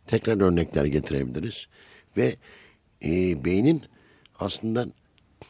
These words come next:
ne yaptığı ve insana nasıl bir katkı sağladığı konusunda arayışımızı sürdürebiliriz. Ama bütün bugüne kadarki programlarda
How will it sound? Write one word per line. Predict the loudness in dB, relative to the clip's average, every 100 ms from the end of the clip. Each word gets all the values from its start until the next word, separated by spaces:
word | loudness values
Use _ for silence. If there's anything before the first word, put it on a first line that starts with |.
| _ _ _ -6
ne | 2 8
yaptığı | 10 8 4 -10 -10 -10 _ _ _ _ _ _ -10
ve | -6 -2
insana | -2 0 0 2 2
nasıl | 2 2
bir | -2
katkı | -2 -8 -6
sağladığı | -4 0 0 2 0
konusunda | 0 -4 -4 -6 -4 -4 -2
arayışımızı | 2 2 0 -4 -2 0 -2 -8 -20 _ -20 _
sürdürebiliriz. | -2 0 4 2 2 0 0 -2
Ama | 0 0 -2 _ _ _ _ _ _ -4
bütün | -2 4 4 4 -8 -20 -12
bugüne | -2 2 4 2
kadarki | 0 -2 -2 -4
programlarda | -4 -4 -2 -4 -2 -2 -2 -4